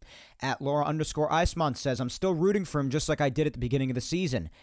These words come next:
Every player goes through their ups and downs."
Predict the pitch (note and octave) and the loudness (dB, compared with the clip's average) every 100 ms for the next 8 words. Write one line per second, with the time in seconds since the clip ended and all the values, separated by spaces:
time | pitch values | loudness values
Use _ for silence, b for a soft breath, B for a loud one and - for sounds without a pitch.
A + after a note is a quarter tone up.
0 | B C3+ C#3 D3+ - - C3+ C3+ A#2 B2 | B -4 2 2 2 0 2 2 2 0
1 | B2 - A#2+ B2 F#2+ F#2+ - - G2 E2 | 0 -2 -2 -2 -4 -2 -4 -4 -10 -6
2 | D#2+ C2 G#1+ - | -8 -8 -10 -12